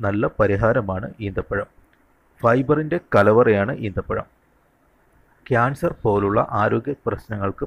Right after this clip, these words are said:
പരിഹാരം കാണുന്നതിന് ഇത് സഹായിക്കുന്നു. ഈന്തപ്പഴം ആൻറ്റി ഓക്സിഡൻറ്റുകൾ അടങ്ങിയിരിക്കുന്നതിനാൽ ക്യാൻസർ കോശങ്ങളെ ഇല്ലാതാക്കാൻ സഹായിക്കുന്നു. കൊളസ്ട്രോൾ ഇല്ലാതാക്കാനും ഈന്തപ്പഴം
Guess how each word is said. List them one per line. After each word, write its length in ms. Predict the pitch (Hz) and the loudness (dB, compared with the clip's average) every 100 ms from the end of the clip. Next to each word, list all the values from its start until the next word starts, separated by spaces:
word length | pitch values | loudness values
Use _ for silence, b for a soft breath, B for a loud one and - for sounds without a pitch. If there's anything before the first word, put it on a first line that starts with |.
| - | -2
പരിഹാരം 480 | 107 98 113 120 143 110 | 0 0 -2 -2 -4 -6
കാണുന്നതിന് 520 | 98 98 104 101 135 170 | -4 -6 -8 -10 -12 -12
ഇത് 100 | 123 127 | -12 -8
സഹായിക്കുന്നു. 520 | 104 101 98 - 98 - _ _ _ _ _ b b b b _ _ - | -6 -2 -4 -6 -14 -18 _ _ _ _ _ b b b b _ _ -4
ഈന്തപ്പഴം 540 | 131 151 170 139 156 - 110 | -2 -2 0 2 0 -2 -2
ആൻറ്റി 280 | 110 120 110 110 - 113 - 123 | -2 -4 -6 -6 -6 -6 -2 2
ഓക്സിഡൻറ്റുകൾ 600 | 117 - 110 110 107 113 - 110 | 2 2 0 0 0 -2 0 0
അടങ്ങിയിരിക്കുന്നതിനാൽ 880 | 107 107 107 101 - 107 104 107 143 - | 0 0 -2 -2 -4 -2 -2 -2 -4 -2
ക്യാൻസർ 360 | 101 104 117 131 120 | -2 -2 -4 -2 0
കോശങ്ങളെ 440 | 107 107 98 117 - | 0 0 -4 -6 -4
ഇല്ലാതാക്കാൻ 580 | 101 101 104 101 - 143 131 | -4 -2 0 -2 -4 -8 -6
സഹായിക്കുന്നു. 540 | 107 101 95 95 95 - - - - - - - - - - - - - - | -4 -2 -4 -6 -14 -16 -20 -20 -20 -20 -18 -18 -16 -18 -20 -20 -20 -10 -2
കൊളസ്ട്രോൾ 540 | 123 131 - 135 170 - | 0 0 -2 0 0 -2
ഇല്ലാതാക്കാനും 800 | 110 110 117 104 - 110 110 180 _ 113 | -4 -4 -2 -4 -4 -8 -8 -16 _ -10
ഈന്തപ്പഴം 400 | 107 117 - 135 | -8 -6 -4 -6